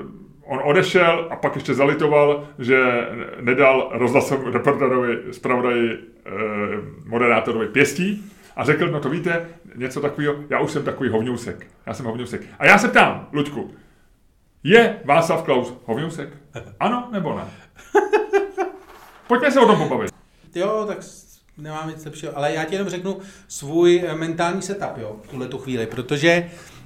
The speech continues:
Speaker 2: eh, já si vždycky zkouším představit velice rychle, když to padne, ta otázka, tak si zkouším představit pro a proti, jenom jako fakt jako velice rychle.
Speaker 1: To je logický, to je
Speaker 2: No a
Speaker 1: to
Speaker 2: většinou,
Speaker 1: každý.
Speaker 2: většinou jako dokážu, eh, velice rychle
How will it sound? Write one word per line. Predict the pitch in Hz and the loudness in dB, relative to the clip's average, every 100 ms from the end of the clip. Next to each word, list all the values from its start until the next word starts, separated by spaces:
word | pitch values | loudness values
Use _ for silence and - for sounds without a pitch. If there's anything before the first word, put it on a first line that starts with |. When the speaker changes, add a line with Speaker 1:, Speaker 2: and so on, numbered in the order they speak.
| - - | -20 -2
Speaker 2:
eh, | 135 131 135 | 2 2 2
já | 156 143 | 4 2
si | 143 | 2
vždycky | 180 180 - | 0 -2 -4
zkouším | - 175 165 214 | 0 0 0 -2
představit | 208 196 - 165 156 156 | -4 -4 -2 -2 -2 -2
velice | 151 165 160 | -4 -4 -4
rychle, | 202 - 156 139 | -4 -4 -4 -6
když | 139 - | -8 -12
to | |
padne, | 180 175 151 147 | -6 -6 -4 -6
ta | 151 | -6
otázka, | 123 123 113 113 - 95 - _ _ _ _ _ | -6 -6 -8 -10 -16 -20 -20 _ _ _ _ _
tak | 127 | -10
si | 170 | -10
zkouším | - 151 180 | -8 -8 -8
představit | 170 170 - 175 175 | -8 -8 -6 -6 -6
pro | 170 165 | -4 -4
a | 170 | -4
proti, | 170 170 143 | -4 -4 -4
jenom | 127 131 | -4 -4
jako | 135 127 139 | -8 -10 -10
fakt | 185 170 | -10 -8
jako | 170 - | -8 -8
velice | 147 151 147 | -8 -8 -8
rychle. | 156 110 | -10 -6
Speaker 1:
To | 120 | 0
je | 127 | 4
logický, | 135 156 202 127 | 4 4 0 -4
to | 120 | -4
je | 113 113 110 | -2 -4 -4
Speaker 2:
No | 151 156 156 | -2 -2 0
a | 156 156 - - | -2 -2 -6 -4
Speaker 1:
to | 117 | 2
Speaker 2:
většinou, | 180 180 233 240 | 4 4 2 4
Speaker 1:
každý. | 226 214 | 4 2
Speaker 2:
většinou | - 240 233 | 2 -2 -2
jako | 214 226 226 196 | -2 0 0 0
dokážu, | 175 196 208 208 220 185 156 151 | -2 0 0 -2 -4 -4 -6 -10
eh, | 143 139 135 127 123 - - - | -8 -6 -8 -10 -16 -20 -20 -6
velice | 135 143 175 175 196 | 2 4 2 2 0
rychle | 165 - 147 135 131 147 | 0 0 2 2 0 -6